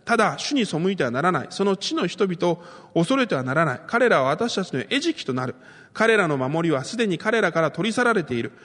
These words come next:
主が私たちと共におられるのだ。彼らを恐れてはならない。」というふうに、もうすでに神様がなしてくださっ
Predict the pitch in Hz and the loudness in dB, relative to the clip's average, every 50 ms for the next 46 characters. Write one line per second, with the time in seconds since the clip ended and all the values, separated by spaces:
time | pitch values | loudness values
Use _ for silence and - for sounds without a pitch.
0 | - - - - - - - 226 196 143 139 147 196 202 202 - - 170 151 - | -20 -20 -20 -14 -6 0 2 4 4 4 4 4 2 0 0 0 -2 -2 -2 0
1 | - 196 180 175 - - - - - - - 165 180 208 220 233 233 226 226 151 | 0 0 0 0 -4 -10 -20 -20 -12 -4 0 2 2 4 4 4 2 2 2 2
2 | 165 175 196 214 233 233 208 160 131 117 - - - - - - - - _ _ | 2 2 4 4 4 2 2 0 -2 -4 -6 -8 -14 -18 -20 -20 -20 -20 _ _
3 | - - 202 190 160 135 135 156 170 165 - - - - - - 123 127 - 190 | -4 -2 0 0 0 0 0 0 -2 -2 -4 -10 -20 -18 -14 -12 -8 -2 0 0
4 | 170 151 175 175 147 110 107 117 131 151 147 - - - - _ _ _ _ _ | 0 2 0 -2 -4 -4 -8 -8 -6 -6 -6 -6 -8 -12 -20 _ _ _ _ _
5 | _ _ _ _ _ _ _ _ _ _ _ _ _ _ _ _ _ - - _ | _ _ _ _ _ _ _ _ _ _ _ _ _ _ _ _ _ -20 -20 _
6 | _ _ - - 143 151 185 185 190 202 147 120 156 165 131 101 - - - - | _ _ -12 -10 -8 -6 -6 -6 -4 -4 -4 -2 -2 -2 -4 -4 -8 -14 -20 -20
7 | - - - - - _ _ _ - 160 233 277 285 294 285 254 - - - - | -20 -20 -20 -20 -20 _ _ _ 2 4 6 8 8 6 6 4 2 -4 -12 -16
8 | - - - - - 370 349 320 214 147 113 104 92 - - - - - - _ | -14 -12 -10 -8 -2 2 2 4 2 2 0 -4 -8 -12 -16 -20 -20 -20 -20 _
9 | _ _ _ _ _ _ - - - 349 392 381 370 349 302 240 202 175 147 131 | _ _ _ _ _ _ -6 -2 0 0 2 2 0 0 0 0 0 -2 -2 -4
10 | 117 131 175 - - - - 165 139 - - 123 117 123 - - 214 | -4 -4 -4 -4 -4 -6 -6 -6 -8 -8 -8 -10 -10 -8 -8 -8 -8